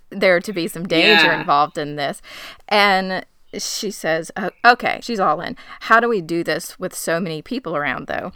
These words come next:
Speaker 1: Mildred says, "The only person you need to worry about is Bucket. And you get off right when she takes her lunch break. Be in the tub room at exactly two oh five, and I will handle the rest."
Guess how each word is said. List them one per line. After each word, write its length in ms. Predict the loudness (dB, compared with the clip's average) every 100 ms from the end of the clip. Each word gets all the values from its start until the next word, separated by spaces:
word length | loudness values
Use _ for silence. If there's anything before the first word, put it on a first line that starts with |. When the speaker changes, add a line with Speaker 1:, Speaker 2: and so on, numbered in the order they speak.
| -18 _ _
Speaker 1:
Mildred 460 | -2 2 2 2 -4
says, 340 | 0 0 0
"The 160 | -4 -8
only 300 | -4 -4 -4
person 480 | -4 -6 -6 -8 -8
you 100 | -8
need 160 | -8 -8
to 80 | -6
worry 220 | -4 -4
about 300 | -2 -2 -2
is 160 | -8 -16
Bucket. 420 | 0 0 0 -14 _ _ _ _ _
And 120 | -8
you 140 | -6 -4
get 200 | -2 -2
off 300 | -2 -4 -2
right 240 | -2 -2
when 140 | -6 -10
she 160 | -10
takes 320 | -10 -10 -10 -14
her 180 | -6 -6
lunch 320 | -6 -10 -8
break. 300 | -8 -8 -12 _ -20 -20 -20 _
Be 220 | -2 0
in 100 | -2
the 80 | -4
tub 320 | -4 -4 -4
room 380 | -4 -8 -8 -10
at 180 | -6 -6
exactly 640 | -8 -8 -2 -2 -2 -8
two 240 | -6 -4 -4
oh 100 | -4
five, 420 | -2 -2 -2 -6
and 140 | -14 -6
I 260 | -6 -6 -10
will 100 | -12
handle 460 | -12 -10 -8 -10 -12 -14
the 140 | -6
rest." 480 | -4 -4 -6 -14